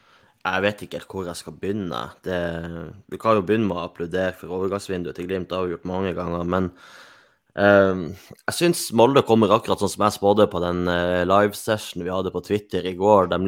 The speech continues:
ligger, eh, djupt med, ja, med, med, med åtte mann pluss keeper, og så er det Eikrem og Fofana som får lov til å henge litt igjen. Eh, Eikrem ligger i mellomrommet der, og han er jo giftig når han slår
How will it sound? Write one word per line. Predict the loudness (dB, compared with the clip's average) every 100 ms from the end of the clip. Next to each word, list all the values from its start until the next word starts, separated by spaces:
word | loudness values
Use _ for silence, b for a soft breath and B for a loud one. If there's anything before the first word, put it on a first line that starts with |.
| 4
ligger, | 2 0 -2 0 0 -2
eh, | -4 -2
djupt | 0 -2 -8 -4
med, | -2 -2 -4 -8 _ _ _ _ _ _ _ _ _
ja, | -8 -8 -4
med, | 0 2 2 0 0
med, | 2 2 2 0 0
med | 2 2
åtte | 2 0 4
mann | 4 4 0
pluss | -4 -2
keeper, | 0 0 0 -4 -4
og | -6
så | -4 -2
er | 0
det | -2 -4
Eikrem | -6 -6 -4 -4
og | -8
Fofana | -10 0 2 2 -2 -6
som | -10 -14
får | -10 -6
lov | -6 -6
til | -6
å | -6 -6 -4
henge | 4 4 4
litt | -2 -2 0
igjen. | 2 2 0 -2
Eh, | -2 -2 -2 0
Eikrem | -2 -2 -4 -2
ligger | -2 -2 -6
i | -4
mellomrommet | -2 -2 -2 -2 -2
der, | -4 -6 -6
og | 0
han | 0 2
er | 0
jo | 0
giftig | -4 -6 -4 -2
når | -2 -6
han | -10 -10
slår | 0 2 2